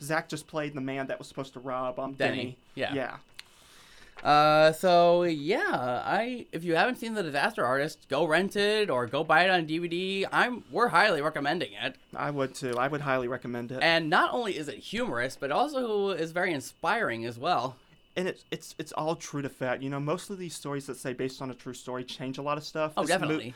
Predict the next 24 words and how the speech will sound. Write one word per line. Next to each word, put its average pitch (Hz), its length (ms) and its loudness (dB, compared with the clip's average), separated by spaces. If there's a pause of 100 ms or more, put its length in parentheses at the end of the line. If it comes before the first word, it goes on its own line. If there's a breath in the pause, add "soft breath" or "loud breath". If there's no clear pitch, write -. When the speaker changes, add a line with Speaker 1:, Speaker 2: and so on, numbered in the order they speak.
(100)
Speaker 1:
this 170 160 -6
movie 175 240 -2
did 143 180 -8
not 135 380 -4
do 131 180 -6
that 107 220 -6
a - 60 -10
lot. - 260 -6
It, - 100 -10
there 143 100 -6
was 143 120 -8
only 147 120 -4
one 151 220 -4
time 156 280 -6
they 131 120 -10
changed 131 300 -12
something, - 420 -14
and - 80 -6
Speaker 2:
Right. 151 120 8
Speaker 1:
that 101 40 0
was 131 120 -10
the 131 120 -8
end. - 300 -18 (540 soft breath)
Speaker 2:
Uh, 143 40 -2